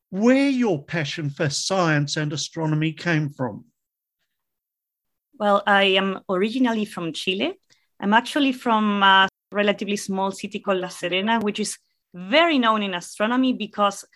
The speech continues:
Speaker 2: most of the telescopes are very close to that city. The very nice telescopes are installed in my country. Um, I was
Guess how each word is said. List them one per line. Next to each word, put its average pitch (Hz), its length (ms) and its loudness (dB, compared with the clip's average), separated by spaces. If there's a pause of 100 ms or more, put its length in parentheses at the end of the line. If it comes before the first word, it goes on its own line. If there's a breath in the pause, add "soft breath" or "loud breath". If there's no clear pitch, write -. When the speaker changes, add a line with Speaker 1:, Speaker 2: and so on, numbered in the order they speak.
(300)
Speaker 2:
most 240 380 0
of 220 80 -6
the 208 80 -4
telescopes 220 560 -6
are 190 100 -4
very 202 240 -2
close 185 400 -6
to 185 80 -10
that 175 200 -4
city. 247 480 -10 (200)
The 190 120 -6
very 202 260 0
nice 196 280 -2
telescopes 196 520 -4
are 185 80 2
installed 180 420 -2
in 175 100 -8
my 160 120 -6
country. 208 500 -6 (720)
Um, 196 480 0 (540)
I 254 160 -8
was 247 180 -8